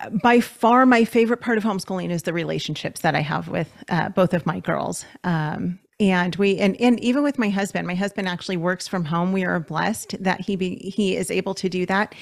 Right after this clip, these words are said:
He hasn't always, but for the past several years, he has. And so we get to do life as a family. And, um, you know, I never imagined that I could have the kind of relationship that I have with my seventeen-year-old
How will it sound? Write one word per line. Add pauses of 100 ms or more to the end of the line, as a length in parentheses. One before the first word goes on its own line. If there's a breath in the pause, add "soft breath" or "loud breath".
(140 loud breath)
He
hasn't
always,
but
for
the
past
several
years, (100)
he
has.
And
so (400 loud breath)
we
get
to
do
life
as
a
family.
And, (580 loud breath)
um,
you
know,
I
never
imagined
that
I
could
have
the
kind
of
relationship
that
I
have
with
my
seventeen-year-old